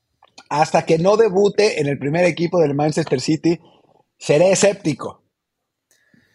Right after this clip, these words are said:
Y ya está. Bueno, no, porque Lainez incluso fue campeón en México. Pero bueno, seré, bueno, pero el, el City es otro nivel. Ya, ya estoy hablando conmigo mismo. Sí, pero ya estuvo, ya estuvo. De ahora en adelante,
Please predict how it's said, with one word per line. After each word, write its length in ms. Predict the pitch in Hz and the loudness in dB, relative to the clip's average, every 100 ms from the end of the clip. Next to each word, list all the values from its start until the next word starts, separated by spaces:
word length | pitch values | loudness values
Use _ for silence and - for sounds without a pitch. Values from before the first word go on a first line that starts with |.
| - | -14
Y 120 | 117 | -6
ya 100 | 117 | -2
está. 340 | 139 180 135 - | -2 0 -2 -4
Bueno, 240 | 131 160 160 | -2 0 2
no, 120 | 175 | 0
porque 200 | 131 127 | -2 -2
Lainez 320 | 143 160 147 | 0 0 -2
incluso 240 | 127 135 | -4 -6
fue 120 | 127 127 | -6 -6
campeón 300 | 117 123 120 | -6 -8 -8
en 80 | |
México. 300 | 117 110 101 | -8 -10 -12
Pero 160 | - 151 | -2 0
bueno, 180 | 180 127 _ | 0 -2 _
seré, 480 | - 156 202 208 - | -2 0 2 0 -2
bueno, 200 | 139 143 123 | -4 -4 -2
pero 120 | 127 | -6
el, 120 | 127 | -4
el 120 | 139 | -4
City 240 | 165 165 160 | -2 0 0
es 100 | 135 | -2
otro 180 | 139 | -4
nivel. 320 | 131 117 117 92 _ _ | -4 -2 -4 -6 _ _
Ya, 140 | 123 113 | -8 -4
ya 120 | 117 | -2
estoy 140 | 135 | 0
hablando 240 | 127 131 123 | 0 0 -2
conmigo 300 | 127 135 135 | -2 0 0
mismo. 300 | 147 165 - - _ | -2 -4 -10 -16 _
Sí, 160 | - 170 | 0 0
pero 140 | 139 | 2
ya 160 | 151 208 | 2 0
estuvo, 500 | 202 220 196 - - | 2 0 2 0 -2
ya 160 | 165 180 | 0 0
estuvo. 360 | 180 175 143 | 0 -2 0
De 80 | 139 | 0
ahora 160 | 185 202 | 2 2
en 80 | |
adelante, 640 | 175 165 180 156 143 - | 0 -2 -2 -2 -4 -6